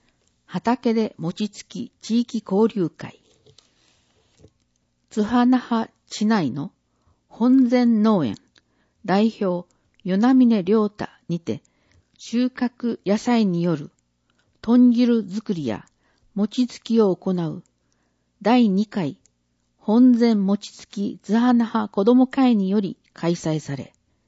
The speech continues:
町内外からの親子連れなど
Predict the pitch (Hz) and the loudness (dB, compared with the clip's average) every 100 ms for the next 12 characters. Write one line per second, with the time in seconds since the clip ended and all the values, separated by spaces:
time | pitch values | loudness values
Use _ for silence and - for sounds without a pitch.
0 | _ _ _ _ _ _ _ - 214 226 | _ _ _ _ _ _ _ -4 0 2
1 | 214 196 180 175 165 180 156 101 165 - | 2 0 0 -2 -2 -4 -6 -4 -6 -8
2 | _ _ _ - 202 262 - 247 214 226 | _ _ _ -4 0 0 2 0 2 2
3 | 208 175 117 | 2 0 -4